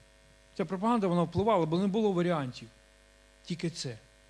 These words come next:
Ой, ще хотів би сказати, ну, промовчу. Я хочу прочитати.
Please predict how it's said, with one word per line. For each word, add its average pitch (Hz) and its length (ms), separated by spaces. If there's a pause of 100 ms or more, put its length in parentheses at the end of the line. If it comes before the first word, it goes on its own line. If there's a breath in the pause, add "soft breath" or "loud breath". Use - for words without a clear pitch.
(3000)
Ой, 175 380
ще - 220
хотів - 280
би 151 100
сказати, 143 340
ну, 143 180
промовчу. 147 420 (3750)
Я 170 60
хочу 208 240
прочитати. 165 500